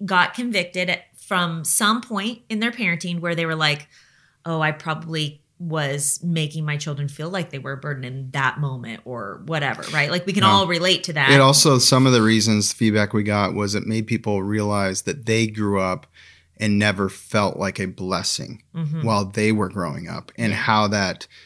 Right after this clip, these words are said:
Speaker 2: made them feel. And because of the
Speaker 1: Mm-hmm.
Speaker 2: grace of God, and when they became a believer, they started to realize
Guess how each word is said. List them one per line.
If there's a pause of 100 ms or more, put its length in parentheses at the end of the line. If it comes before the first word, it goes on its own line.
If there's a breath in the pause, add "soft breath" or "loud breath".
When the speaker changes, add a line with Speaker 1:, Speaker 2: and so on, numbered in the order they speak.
(140 soft breath)
Speaker 2:
made
them
feel.
And
because
of (180)
the
Speaker 1:
Mm-hmm.
Speaker 2:
grace
of
God,
and
when
they
became
a
believer, (380 soft breath)
they
started
to
realize